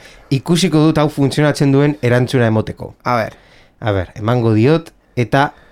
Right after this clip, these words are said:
Speaker 1: orain
Speaker 2: Soinukoa bada, mikrofonoa jarri
Speaker 1: Ez.
Speaker 2: behar duzu gertu.
Speaker 1: Ahora, ahora jun, eh, Twitchera.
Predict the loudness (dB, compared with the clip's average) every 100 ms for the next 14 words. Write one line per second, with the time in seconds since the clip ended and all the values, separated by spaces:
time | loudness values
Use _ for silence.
0 | _ -2 2 2 0 _ _ -20 -20 _
1 | _ -2 0 2 2 2 2 2 2 0
2 | -2 -2 0 -2 0 -2 -2 -2 -2 -2
3 | -4 -2 0 2 0 -4 -8 -10 -10 -14
4 | -6 0 2 2 2 2 2 2 4 4
5 | 4 2 2 4 4 2 2 -2 0 0
6 | -2